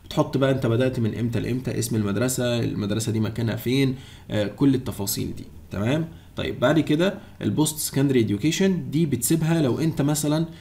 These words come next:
حاليا دلوقتي بتدرس بكالوريوس مثلا، درست سنه اولى او سنه تانية بكالوريوس، وعايز انك مثلا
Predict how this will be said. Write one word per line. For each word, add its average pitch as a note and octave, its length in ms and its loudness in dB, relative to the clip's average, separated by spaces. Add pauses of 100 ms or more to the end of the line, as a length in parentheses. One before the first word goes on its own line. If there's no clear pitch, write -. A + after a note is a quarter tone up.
(180)
حاليا C3+ 340 4
دلوقتي C#3 720 4 (180)
بتدرس B2 500 2
بكالوريوس B2 800 4
مثلا، D3+ 460 0
درست B2+ 300 0
سنه A#2+ 220 0
اولى C3 500 0 (140)
او G#2+ 180 -6
سنه B2 220 -2
تانية B2+ 260 0
بكالوريوس، A2 640 0
وعايز C3+ 260 2
انك B2+ 260 0
مثلا C3+ 400 0